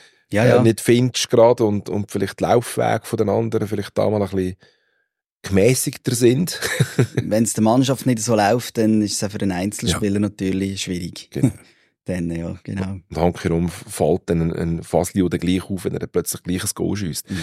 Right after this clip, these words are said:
Speaker 2: Also wenn er das, der Penalty da hätte, wäre er vielleicht der, der Held gewesen schlussendlich, oder?
Speaker 1: Ja, ja. Aber wären wir unbedingt auch noch dafür vorheben, und wenn ich so darüber nachdenke, hätte ich eigentlich ihn sollen als Spieler vom,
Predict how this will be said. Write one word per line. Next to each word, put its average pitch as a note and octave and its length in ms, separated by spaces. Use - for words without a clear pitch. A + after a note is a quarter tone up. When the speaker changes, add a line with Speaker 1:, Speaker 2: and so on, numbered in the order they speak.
Speaker 2:
Also F2+ 120
wenn F#2 80
er F#2 60
das, F2 120
der - 60
Penalty G2+ 680
da G2 240
hätte, G2+ 240
wäre F#2+ 240
er F#2 100
vielleicht F#2+ 380
der, F#2 200
der G2 120
Held G2+ 260
gewesen G#2+ 200
schlussendlich, F2 580
oder? F2 200
Speaker 1:
Ja, F#2+ 160
ja. G#2 180
Aber G#2+ 180
wären A#2 220
wir A2+ 100
unbedingt A2+ 400
auch G#2+ 100
noch A#2+ 120
dafür B2 260
vorheben, A#2+ 560
und G#2 120
wenn G2 120
ich G2+ 80
so G2+ 80
darüber G2+ 240
nachdenke, G2+ 540
hätte F2+ 200
ich F3 60
eigentlich - 220
ihn G#2 160
sollen G#2 340
als G#2 140
Spieler G2+ 320
vom, G#2 420